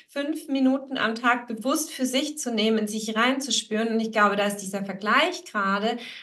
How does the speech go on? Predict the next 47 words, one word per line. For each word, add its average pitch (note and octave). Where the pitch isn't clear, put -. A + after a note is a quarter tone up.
um C4
das A#3+
mal G3
wirklich G#3+
visuell B3+
darzustellen, A3+
so C4+
wertvoll, A#3+
einfach C#4
zu -
sagen, B3
"Okay, D4
äh, -
ich B3+
stecke D4+
gerade B3
mein A3+
Handy D#4
ein, A#3
was A3
ist -
denn C4+
eigentlich B3+
mit B3+
meinem B3+
eigenen A3+
Akku?" F#3+
Und G#3+
ja, G#3+
das G#3
kann A3
ich, G#3
kann A3
ich A3
auch G3+
nur C4
aus A#3
meinem A3
eigenen A3+
Leben. A3
Ich A3
hatte A#3+
früher B3+
gar B3
keine A#3+
Energietankstellen G#3
und, G#3+